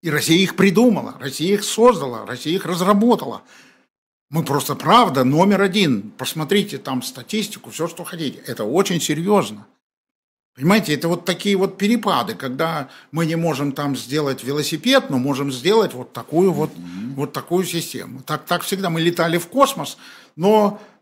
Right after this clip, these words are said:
Speaker 1: э, автомобиль «Запорожец». Ну и все.
Speaker 2: То есть получается, что, э, Россия за все это время, э, всех повязала, э, всех повязала своей зависимостью,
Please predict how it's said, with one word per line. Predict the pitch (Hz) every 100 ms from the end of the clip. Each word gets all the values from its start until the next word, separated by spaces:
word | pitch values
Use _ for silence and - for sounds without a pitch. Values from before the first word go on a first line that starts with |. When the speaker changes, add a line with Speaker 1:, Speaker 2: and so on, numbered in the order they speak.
| -
Speaker 1:
э, | 156 156 156 151 - - 185 196 202 233 - -
автомобиль | 165 - 151 151 208
«Запорожец». | 165 160 156 139 104 - - -
Ну | 147 180
и |
все. | 190 - 110 - _ _ _ _ _
Speaker 2:
То |
есть | 127 -
получается, | 165 165 202 175 147
что, | 127 - 131 120 - 117 110 107 107
э, | 107
Россия | 123 - 156 143 120 101
за | 98 117
все | 113 147
это | 127 -
время, | 104 104 92 85 90 117 - _ _ _ _ _ _
э, | 101 101 101 104 101 104 104
всех | - - 165 -
повязала, | 135 110 95 90 76 76 87 120 _ _ _ _ _ _ _
э, | 95 95 95
всех | - 147 131
повязала | 139 123 123 107 113 120 120 113 107
своей | - 107 107 107 104 101
зависимостью, | 95 120 107 95 - 104 101 - 120 117